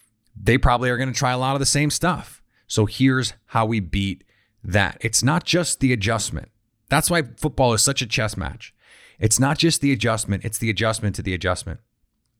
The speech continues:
And then the counter to the adjustment there. And then going back to the original play. There's, there's so much of that back and forth. And Matt LaFleur, through a year and a half in his career,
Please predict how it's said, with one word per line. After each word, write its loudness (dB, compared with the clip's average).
And 4
then 2
the -4
counter 0
to 0
the 4
adjustment -2
there. -4
And 4
then 0
going -2
back -2
to -4
the 0
original 0
play. -2
There's, -2
there's 0
so 0
much -2
of 2
that -2
back -2
and 0
forth. 0
And 2
Matt -2
LaFleur, 0
through 4
a 2
year 0
and 2
a 0
half -4
in -2
his 2
career, 0